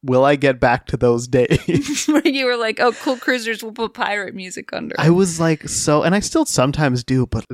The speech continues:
Speaker 1: that episode, that game show
Speaker 2: You put
Speaker 1: episode,
Speaker 2: applause, you put, uh, all sorts of stuff.
Speaker 1: it took so much effort, but I feel like, but I haven't been inspired since. Like, it was very much a moment
Speaker 2: Oh,
Speaker 1: of inspiration.
Speaker 2: my bad. Maybe I should be Steve Harvey more often.
Speaker 1: Maybe, Christina, maybe.
Speaker 2: Um, I remember that, and I remember, um,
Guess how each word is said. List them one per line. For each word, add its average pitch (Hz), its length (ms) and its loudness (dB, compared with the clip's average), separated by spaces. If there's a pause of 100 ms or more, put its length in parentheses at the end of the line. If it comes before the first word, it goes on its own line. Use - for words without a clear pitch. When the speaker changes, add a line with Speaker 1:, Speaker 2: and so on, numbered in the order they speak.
Speaker 1:
that 131 260 -2
episode, 123 540 -4
that 120 180 -6
game 120 240 -2
show 117 160 0
Speaker 2:
You - 100 0
put 311 140 0
Speaker 1:
episode, - 220 0
Speaker 2:
applause, 214 600 2
you 214 120 -6
put, 190 380 -2
uh, 185 340 -2
all 254 120 -2
sorts 208 300 -6
of 202 80 -10
stuff. - 180 -2
Speaker 1:
it 131 140 0
took 147 180 0
so - 240 2
much 127 180 2
effort, 120 340 -2
but 160 100 2
I 185 100 2
feel 240 220 0
like, 226 140 0
but 190 100 2
I - 20 4
haven't 220 200 -4
been 202 100 2
inspired 135 560 2
since. 101 340 -6
Like, 139 120 2
it 170 40 2
was 175 160 4
very 214 240 4
much 180 220 2
a 151 40 2
moment 139 280 6
Speaker 2:
Oh, - 40 4
Speaker 1:
of 127 60 0
inspiration. 185 380 2
Speaker 2:
my 185 80 2
bad. 170 320 0 (180)
Maybe 202 200 -6
I 170 40 0
should 196 160 -6
be 190 100 -4
Steve 190 280 -4
Harvey 190 340 0
more 175 240 -6
often. 151 400 0
Speaker 1:
Maybe, 127 380 4
Christina, 101 400 -4
maybe. 107 400 0 (240)
Speaker 2:
Um, 202 400 -2
I 208 680 -2
remember 202 300 -6
that, 190 200 0
and 190 80 -4
I 185 100 -4
remember, 190 640 -4
um, 175 440 -6